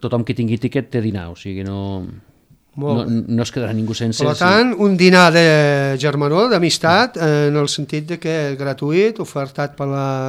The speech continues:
Speaker 2: cooperativa, amb la col·laboració de l'Ajuntament, a totes les visitants que f-,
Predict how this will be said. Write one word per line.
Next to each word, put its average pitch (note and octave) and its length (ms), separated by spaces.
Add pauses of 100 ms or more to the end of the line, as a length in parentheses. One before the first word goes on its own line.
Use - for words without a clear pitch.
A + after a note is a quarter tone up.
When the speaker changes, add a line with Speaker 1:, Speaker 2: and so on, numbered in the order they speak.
(120)
Speaker 2:
cooperativa, F3 840
amb D3+ 140
la - 20
col·laboració C#3 400
de C3+ 80
l'Ajuntament, C3+ 640 (380)
a C#3 100
totes G3+ 240
les F3+ 120 (100)
visitants G3 720
que E3 140 (480)
f-, - 100